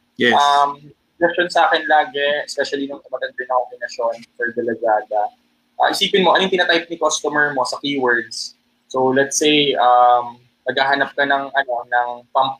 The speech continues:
Speaker 2: ng bike. So, bike pump or, ah, electronic bike pump. So, dapat iniisip mo rin anong food keyword na ilalagay ng customer mo pag naghahanap siya ng certain
Speaker 1: Mm.
Speaker 2: product.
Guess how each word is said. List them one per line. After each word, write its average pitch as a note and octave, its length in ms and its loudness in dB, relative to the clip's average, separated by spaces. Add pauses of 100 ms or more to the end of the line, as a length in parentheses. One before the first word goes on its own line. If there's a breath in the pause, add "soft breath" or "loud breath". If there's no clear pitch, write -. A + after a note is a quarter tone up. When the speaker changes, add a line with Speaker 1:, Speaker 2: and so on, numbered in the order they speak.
Speaker 2:
ng C3+ 160 -6
bike. A#2 320 -4
So, B2 240 -6
bike D#3 320 -2
pump C#3+ 400 0 (480)
or, B2+ 480 2 (160)
ah, B2 320 2
electronic C#3 640 0
bike D#3 320 -6
pump. D3 320 0
So, - 160 -18
dapat D#3+ 240 0
iniisip D#3 400 -8
mo D#3 80 -4
rin D3+ 160 0
anong D3+ 240 -6
food D3+ 240 -8
keyword D3+ 480 0
na C#3+ 160 0
ilalagay C#3 400 0
ng C3+ 160 -8
customer C3 400 -6
mo C3 80 -4
pag B2+ 240 -6
naghahanap B2 320 -4
siya B2 160 -12
ng A#2+ 140 -12
certain A#2 340 -6
Speaker 1:
Mm. G#2 80 -8
Speaker 2:
product. A2+ 440 -4